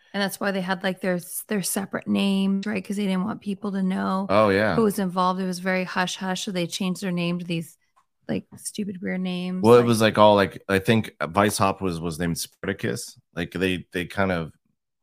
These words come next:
Speaker 2: they basically
Speaker 1: Like Lady Gaga.
Speaker 2: proselytized their name, essentially, is, like, they made themselves into these, these bigger figures.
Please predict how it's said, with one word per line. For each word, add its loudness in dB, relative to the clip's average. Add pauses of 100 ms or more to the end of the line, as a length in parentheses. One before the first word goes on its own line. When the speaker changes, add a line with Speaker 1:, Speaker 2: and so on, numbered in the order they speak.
(280)
Speaker 2:
they -2
basically -2
Speaker 1:
Like -8
Lady -4
Gaga. -8
Speaker 2:
proselytized 2
their -6
name, -4
essentially, -2
is, -6
like, -4
they -4
made -4
themselves -4
into -6
these, -12 (200)
these -10
bigger -10
figures. -20